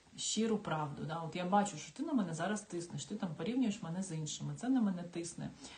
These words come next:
Я не хочу цього, я не хочу цього відчувати, не порівнюй мене з іншими». А, тобто ми завжди можемо цю ситуацію побачити дійсно от справжню, справжній тиск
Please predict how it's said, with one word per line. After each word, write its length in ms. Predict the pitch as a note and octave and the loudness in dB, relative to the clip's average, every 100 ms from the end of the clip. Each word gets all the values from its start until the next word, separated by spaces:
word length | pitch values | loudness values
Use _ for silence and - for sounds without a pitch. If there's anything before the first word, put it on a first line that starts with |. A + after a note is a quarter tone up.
| - - | -16 -10
Я 220 | F#3+ A#3 C#4 | 2 4 6
не 140 | A3 | 6
хочу 380 | - E3+ D#3+ C#3+ | 4 -2 -2 -6
цього, 380 | - C#3 D3+ C#3+ | -6 -6 -4 -6
я 180 | F3 | 0
не 100 | G#3+ | 2
хочу 260 | G3+ F#3 E3 | 2 -2 -6
цього 300 | - D#3+ D#3 | -6 -4 -4
відчувати, 580 | D#3 - E3 D#3+ D#3+ D3 | -6 -8 -6 -8 -6 -4
не 160 | F3 | -2
порівнюй 440 | G#3+ G#3 F#3 D#3 C#3+ | 0 0 0 -2 -2
мене 260 | C#3+ C#3+ | 0 -2
з 120 | C#3 C3+ | -4 -4
іншими». 420 | C3 - - - - - - - - - - | -6 -8 -10 -12 -14 -20 -18 -18 -18 -18 -12
А, 440 | F3+ D#3+ D#3+ D#3 D#3+ | -4 -2 0 -2 -2
тобто 340 | - G3 - G3 | -2 -4 2 6
ми 160 | A#3+ | 8
завжди 320 | A#3+ G3 F#3 | 8 6 6
можемо 680 | A#3 G3+ F#3 F3+ F3 F3 D#3+ - | 6 6 4 0 -2 0 0 -2
цю 140 | - | -2
ситуацію 640 | G3+ E3+ F#3+ B3 E4 - G3+ | -4 -2 -2 0 0 0 0
побачити 640 | E3+ E3 F3+ - D#3+ D#3 | 0 2 2 0 -6 -6
дійсно 440 | D#3 F3 E3+ D3+ C#3+ | -6 -6 -6 -4 -6
от 100 | - | -6
справжню, 800 | - F3+ F3 D#3+ D3 D3+ C#3+ C3+ - - - C#3 | -10 -2 0 0 -2 -4 -4 -4 -8 -16 -10 -10
справжній 540 | - F3+ F3 E3+ D#3+ | -6 2 2 2 -4
тиск 360 | - D#4 - | -2 -2 -2